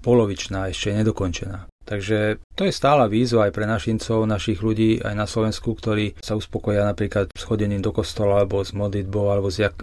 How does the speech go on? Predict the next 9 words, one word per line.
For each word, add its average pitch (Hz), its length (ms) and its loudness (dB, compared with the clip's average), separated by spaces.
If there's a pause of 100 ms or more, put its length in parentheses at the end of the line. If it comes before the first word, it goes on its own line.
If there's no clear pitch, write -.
(120)
ja 120 160 0
to 113 80 -2
tak 101 120 0
nazvem, 104 280 2
takou 101 400 -2 (680)
pietistickou 110 840 2
spiritualitou, 98 760 2
to 101 120 -2
znamená 101 440 0